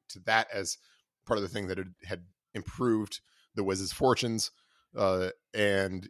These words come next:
and, and he's at least a question for this game this weekend. So, you know, I mean, but I, I,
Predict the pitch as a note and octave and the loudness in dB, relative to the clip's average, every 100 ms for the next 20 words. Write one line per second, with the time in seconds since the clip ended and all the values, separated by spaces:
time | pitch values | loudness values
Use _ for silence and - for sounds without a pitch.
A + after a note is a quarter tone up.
0 | - G2+ G#2+ F#2+ E2 G#2 G2 G#2+ F2+ - | -6 -4 -4 -6 -4 -6 -6 -6 -8 -2
1 | G2 - F#2+ G2 F#2 - G2 F#2 - F#2 | -2 -2 -6 -8 -8 -6 -6 -6 -6 -6
2 | F#2+ F2+ - - _ _ _ _ - E3+ | -6 -8 -12 -20 _ _ _ _ 6 8
3 | E3+ F#3 G3 B2 E3+ F#3 E3+ F3+ E3 D3 | 8 4 4 6 6 4 4 2 6 6
4 | D3 C#3 C#3 | 6 6 4